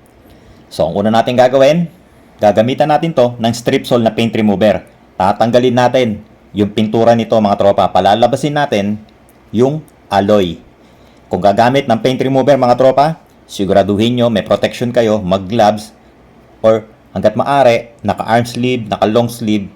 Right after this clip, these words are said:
para at least hindi matalsikan yung balat nyo. Dahil napakadelikado nito, mga tropa.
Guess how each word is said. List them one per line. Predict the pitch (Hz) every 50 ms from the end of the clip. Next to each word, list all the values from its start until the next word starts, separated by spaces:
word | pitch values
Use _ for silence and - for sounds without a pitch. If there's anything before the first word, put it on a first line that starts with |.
| _ _
para | - 110 113 123 -
at | 226 214 - - 120
least | 123 120 117 - - - - _ _ _ _ _ -
hindi | 110 107 107 107
matalsikan | 110 113 - 113 117 - 131 113 - 95 101 104
yung | 117 131 147 160 156 - _ _ _ _ _ _ -
balat | - 104 95 95 98 95 -
nyo. | 101 98 92 85 85 - - _ _ -
Dahil | 87 95 98 101
napakadelikado | 101 98 - - 98 101 98 104 101 104 101 101 95 92 92 98
nito, | 104 104 107 98
mga | 90 90 90 -
tropa. | 95 95 92 - 92 90 -